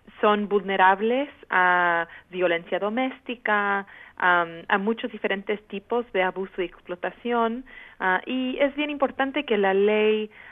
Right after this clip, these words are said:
ah, toma en cuenta, eh, la mujer, y no solamente la mujer, pero los niños también, porque sabemos que muchas veces las, las mujeres,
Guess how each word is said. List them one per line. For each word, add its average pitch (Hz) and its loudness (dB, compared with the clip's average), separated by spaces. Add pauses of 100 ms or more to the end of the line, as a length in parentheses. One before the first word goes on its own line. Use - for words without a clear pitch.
ah, 180 0
toma 254 2
en 247 -2
cuenta, - -4
eh, 175 -4
la 190 4
mujer, 294 2 (260)
y 247 -8
no 311 -4
solamente 294 -2
la 269 2
mujer, 320 4
pero 233 6
los 226 4
niños 220 -2
también, 165 -2
porque 196 -8
sabemos 208 2
que 214 -6
muchas 208 -6
veces 196 -4
las, 180 -2
las 185 -2
mujeres, 269 2